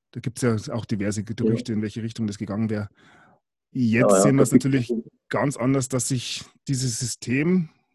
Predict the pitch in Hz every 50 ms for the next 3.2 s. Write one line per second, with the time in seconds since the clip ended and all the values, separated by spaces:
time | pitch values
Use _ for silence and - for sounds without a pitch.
0 | _ - - - - 117 147 156 156 147 147 139 - - 151 147 147 143 143 -
1 | - 120 123 127 131 131 131 131 131 131 190 - 127 131 143 170 175 143 110 135
2 | 135 127 127 135 151 - - - 117 113 107 - - 110 110 107 107 - - 135
3 | 143 151 147 -